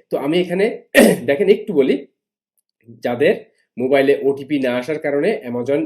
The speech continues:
অ্যাফিলিয়েট অ্যাকাউন্ট বা Amazon কেডিপি অ্যাকাউন্ট তৈরি করতে পারছেন না, তারা অ্যাকাউন্ট কেনার জন্য আপনার যা যা করতে হবে, আপনি আমাকে কোন তথ্যগুলা দিবেন, যে আপনার এনআইডি কার্ডের সামনের পাশ এবং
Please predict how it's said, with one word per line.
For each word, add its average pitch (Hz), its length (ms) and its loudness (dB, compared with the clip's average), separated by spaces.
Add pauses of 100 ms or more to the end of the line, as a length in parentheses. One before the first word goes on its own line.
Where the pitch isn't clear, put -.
অ্যাফিলিয়েট 156 380 -6
অ্যাকাউন্ট 156 380 -6
বা 147 240 -8 (100)
Amazon 127 340 -6 (120)
কেডিপি 175 360 -4
অ্যাকাউন্ট 151 460 -6 (460)
তৈরি 240 200 4
করতে - 220 -4
পারছেন 120 320 -8
না, 170 180 -4 (200)
তারা 123 340 -10 (480)
অ্যাকাউন্ট 208 420 -2
কেনার 185 220 -2
জন্য 190 220 -2
আপনার 202 260 -4 (200)
যা 147 180 0
যা 139 100 0
করতে 120 320 -6
হবে, 90 220 -10 (420)
আপনি 156 280 -8
আমাকে 143 320 -4 (160)
কোন 202 180 0
তথ্যগুলা 156 460 -4
দিবেন, 101 360 -8
যে 127 220 -8
আপনার 135 420 -4 (160)
এনআইডি 139 460 0
কার্ডের 127 280 -2 (340)
সামনের 127 480 -6
পাশ 208 360 -6
এবং 151 360 -6